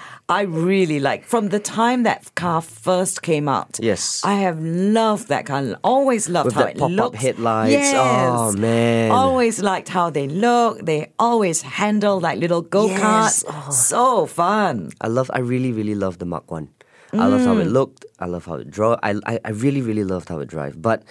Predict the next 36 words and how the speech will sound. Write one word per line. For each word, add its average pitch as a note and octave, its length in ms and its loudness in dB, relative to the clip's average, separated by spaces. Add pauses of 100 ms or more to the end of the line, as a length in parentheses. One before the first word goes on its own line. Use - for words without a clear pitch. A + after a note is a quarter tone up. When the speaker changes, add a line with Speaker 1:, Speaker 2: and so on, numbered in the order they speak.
(1400)
Speaker 2:
it A#2 40 -12
was G#2+ 100 -8
so - 260 0
long B2 320 2
ago, F2 460 -2
you F#3 80 2
Speaker 1:
Yeah, G#3+ 120 2
it - 20 2
Speaker 2:
know? E3 80 2
Speaker 1:
was, G3+ 280 2
right? D#3+ 300 -2
Speaker 2:
I - 60 -2
Speaker 1:
You - 80 -2
Speaker 2:
think G#3 160 0
at C3+ 160 -4
that D3 180 0
time E3+ 280 0
when C#3+ 100 2
I C3 80 2
drove B2+ 320 0
the A2+ 80 -4
Mark G#2 260 -2
One, G#2 200 -2
it F#2+ 120 -10
felt F#2+ 320 -6
like, - 180 -14
wow. - 600 -12 (720)
And A#2 180 0
then A2+ 360 2
Speaker 1:
Yeah, - 80 4
Speaker 2:
it - 40 -2
Speaker 1:
but A#3+ 160 4
every A#2 240 2
Speaker 2:
evolved. C3+ 80 -2
Speaker 1:
time A#3 240 0
they've, E3+ 240 -2